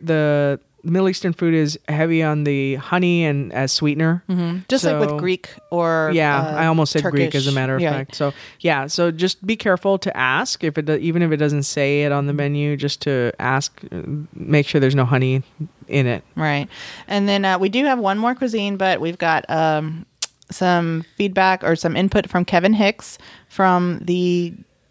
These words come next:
Speaker 2: I don't remember if this was on the page or the group, but he says that there are Vietnamese tofu restaurants near where we work. They're great, but my favorite food has pretty much always been Tex-Mex. It's probably the most Texas thing about me.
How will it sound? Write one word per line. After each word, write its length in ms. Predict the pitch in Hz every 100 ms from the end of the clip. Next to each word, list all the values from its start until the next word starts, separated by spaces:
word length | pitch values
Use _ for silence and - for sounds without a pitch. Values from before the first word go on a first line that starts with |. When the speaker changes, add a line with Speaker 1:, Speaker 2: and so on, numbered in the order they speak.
| -
Speaker 2:
I 40 |
don't 120 | 170
remember 240 | 170 160 160
if 80 |
this 160 | 160 160
was 100 | 165
on 120 | 165
the 80 | 160
page 240 | 180 170
or 60 | 185
the 60 | 196
group, 300 | 165 175 - - - - -
but 160 | 175
he 180 | 170 208
says 360 | - 190 180 175
that 240 | 175 151
there 180 | 180 170
are 140 | 160
Vietnamese 600 | 170 214 233 233 220 202
tofu 320 | - 208 220
restaurants 600 | 214 180 180 185 175 175
near 180 | 180 175
where 240 | 175 170 165
we 160 | 185
work. 420 | 196 156 160 - - -
They're 240 | 165 151
great, 480 | 156 190 185 - - - -
but 120 | 190
my 100 | 175
favorite 380 | - 202 214 240
food 220 | 202 180
has 100 | 190
pretty 220 | - 208
much 180 | 214 190
always 300 | - 160 180
been 200 | - 160
Tex-Mex. 680 | 175 165 - - 73 - -
It's 140 | 165 -
probably 320 | 180 175 190
the 80 | 202
most 280 | 180 208
Texas 380 | - 185 - 196
thing 220 | - 160
about 320 | 160 156 143 -
me. 240 | 67 -